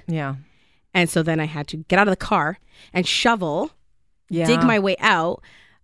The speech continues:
Speaker 2: But because I was ready to go out, I'm in ripped jeans and a leather jacket. So all the
Speaker 1: As,
Speaker 2: neighbors are just
Speaker 1: as
Speaker 2: staring.
Speaker 1: Pina usually is.
Speaker 2: <laughs> All the neighbors are staring at me. They're like, "There's that crazy chick on the street again."
Speaker 1: I
Speaker 2: And,
Speaker 1: love
Speaker 2: uh,
Speaker 1: it.
Speaker 2: but I managed to get out.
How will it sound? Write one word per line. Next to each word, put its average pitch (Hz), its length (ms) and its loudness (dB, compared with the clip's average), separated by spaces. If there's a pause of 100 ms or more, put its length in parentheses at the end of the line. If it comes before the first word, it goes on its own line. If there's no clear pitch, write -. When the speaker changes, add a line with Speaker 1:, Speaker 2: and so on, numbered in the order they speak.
Speaker 2:
But 208 420 2
because 208 480 -2
I - 80 -2
was 190 140 -2
ready 180 180 -2
to 175 60 -4
go 175 200 -2
out, 202 460 0
I'm 185 160 0
in 180 280 -2
ripped 208 280 -4
jeans 185 640 -2
and 190 120 0
a 180 60 2
leather 175 240 0
jacket. 165 600 -4 (420)
So - 160 -8 (180)
all 196 220 2
the 196 80 2
Speaker 1:
As, 185 80 6
Speaker 2:
neighbors 190 300 0
are 190 60 4
just 214 120 4
Speaker 1:
as 220 80 -2
Speaker 2:
staring. 269 380 2
Speaker 1:
Pina 254 120 2
usually 214 600 -4
is. 156 300 -8
Speaker 2:
<laughs> - 1120 -6
All 320 120 2
the 285 120 0
neighbors 254 320 0
are 247 60 -4
staring 202 300 -4
at 202 120 -2
me. 196 40 -6
They're 190 120 -4
like, 185 160 -8 (320)
"There's 214 180 -8
that 214 180 -10
crazy 165 360 -6
chick 156 200 -10
on 151 120 -8
the 143 60 -10
street 147 260 -8
again." 156 320 -12 (720)
Speaker 1:
I 175 60 -4
Speaker 2:
And, 175 240 -2
Speaker 1:
love 170 260 -2
Speaker 2:
uh, - 40 -8
Speaker 1:
it. 190 40 -8
Speaker 2:
but 202 200 2
I 196 100 2
managed 202 320 2
to 202 80 -8
get 180 120 -2
out. 156 300 -2